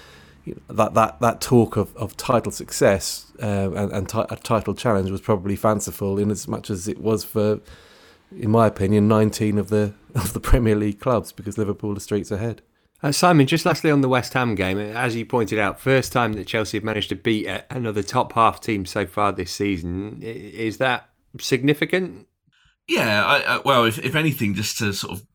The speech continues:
Speaker 3: stop people talking about it, including ourselves. Um, <laughs> we, we've, we sort of, um, highlighted a few times that Chelsea hadn't beaten a, a top team, um, in all competitions. I mean, even the Sevilla win, uh, was, uh, whilst good,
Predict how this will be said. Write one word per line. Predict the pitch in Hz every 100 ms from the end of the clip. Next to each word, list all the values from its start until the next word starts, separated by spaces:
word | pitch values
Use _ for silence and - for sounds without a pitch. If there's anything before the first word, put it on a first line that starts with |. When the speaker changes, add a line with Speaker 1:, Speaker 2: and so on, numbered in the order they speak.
| -
Speaker 3:
stop | - 117 -
people | - 110 107
talking | 104 135 131 95
about | 87 80
it, |
including | 90 - 104 95
ourselves. | 95 95 120 92 87 - -
Um, | 107 110 110 -
<laughs> |
we, | 131 127
we've, | 120 113 107 - - - -
we | -
sort | - 104
of, | 98 -
um, | 110 98 92 - - _ _ _ _ _ -
highlighted | 107 107 101 101 95
a |
few | - 139 117
times | 95 87 80 82
that | - -
Chelsea | 107 95 -
hadn't | 92 90
beaten | 104 90 87
a, | 87 -
a | -
top | - 107 -
team, | - 92 82 80 - _ _ _ _ _
um, | 87 85 85 80 80 78 _ _
in | 104 104
all | 101
competitions. | - 92 - 95 - 98 95
I |
mean, | 98 104
even | 107 98
the | 95
Sevilla | - 95 107 104 92
win, | 87 85 80 _
uh, | 90 87 85 -
was, | 95 90 92 -
uh, | 69 80 -
whilst | 95 95 -
good, | 117 95 78 -